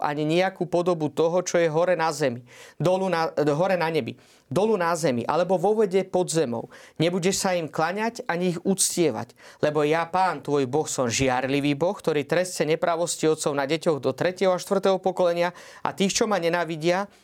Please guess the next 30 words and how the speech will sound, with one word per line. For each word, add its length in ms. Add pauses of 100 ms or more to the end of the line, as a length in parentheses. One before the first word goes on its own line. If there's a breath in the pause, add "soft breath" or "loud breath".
(560 loud breath)
Preukazuje 720
však 240
milosrdenstvo, 1400
preuk-, 480
milosrdenstvo 640
však 160
preukazuje 640
do 160
tisíceho 560
pokolenia 640
tým, 400 (360 loud breath)
čo 160
ma 160
milujú 320
a 160
zachovávajú 640
moje 160
príkazy.“ 480
Čiže 160
tu 0
sú 160
aj 160
veľmi 240
konkrétne 560
spôsoby, 480 (400 loud breath)
ne-, 160
že 400 (160)
„neurobiš 480
si 240
modlu, 560